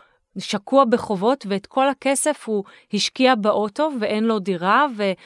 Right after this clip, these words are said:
ואין לו כסף בכלל לקנות אוכל, אבל אנחנו מוכרים כאן אשליה.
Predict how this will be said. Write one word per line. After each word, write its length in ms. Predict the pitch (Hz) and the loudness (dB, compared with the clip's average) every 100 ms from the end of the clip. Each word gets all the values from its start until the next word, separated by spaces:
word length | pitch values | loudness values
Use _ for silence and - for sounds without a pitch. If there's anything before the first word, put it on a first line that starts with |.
| - _ | -20 _
ואין 160 | 185 226 | 0 2
לו 60 | 233 | 2
כסף 240 | 262 254 269 | 2 2 2
בכלל 240 | 240 - 196 | -2 -2 -2
לקנות 380 | 196 208 202 - | -2 -4 -4 -8
אוכל, 340 | 185 - 208 277 - - - - _ | -8 -6 -6 -6 -10 -20 -20 -20 _
אבל 240 | 202 190 202 - _ _ _ - | -4 0 0 -2 _ _ _ -6
אנחנו 320 | 208 - 208 | -4 0 2
מוכרים 400 | 202 - 294 311 | 0 0 -2 -2
כאן 160 | 302 254 | -2 -4
אשליה. 480 | 214 - 208 170 | -6 -6 -6 -6